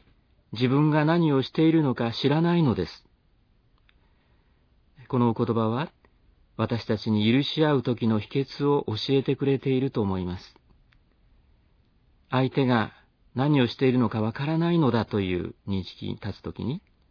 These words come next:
私たちの怒りは驚くほどに軽減するのではないでしょうか。赤ちゃんが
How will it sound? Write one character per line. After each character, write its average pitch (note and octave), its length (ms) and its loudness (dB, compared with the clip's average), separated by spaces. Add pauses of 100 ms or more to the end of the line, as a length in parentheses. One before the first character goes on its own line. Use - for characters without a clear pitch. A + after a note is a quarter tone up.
(640)
私 C3 280 -2
た C#3 120 -2
ち - 100 -8
の B2 100 2
怒 C3+ 240 -2
り D3 120 0
は G#2+ 240 0 (360)
驚 C3+ 360 0
く F#3 120 0
ほ F3 120 0
ど F3+ 120 4
に F3 120 2
軽 E3 220 2
減 E3 180 2
す E3 120 -4
る E3 100 2
の D3+ 120 0
で D3+ 100 0
は D3 300 -4
な A2 140 -4
い A#2 60 -2
で G2+ 80 -2
し - 120 -8
ょ D#2+ 40 -8
う D2+ 40 -14
か。 - 200 -18 (1900)
赤 A2+ 200 -4
ち - 100 -10
ゃ E2+ 40 -8
ん E2 80 -8
が A2+ 240 -6